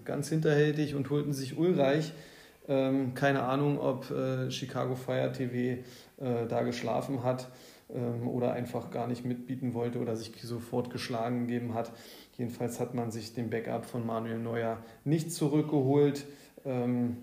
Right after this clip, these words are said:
ja, mal sehen, da wollten die Tussis sicherlich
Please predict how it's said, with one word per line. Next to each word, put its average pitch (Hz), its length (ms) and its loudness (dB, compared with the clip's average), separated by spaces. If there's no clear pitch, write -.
ja, 117 260 -2
mal 127 200 -2
sehen, 123 460 0
da 117 160 -6
wollten 123 220 0
die 120 100 -2
Tussis 123 460 -2
sicherlich 110 520 -2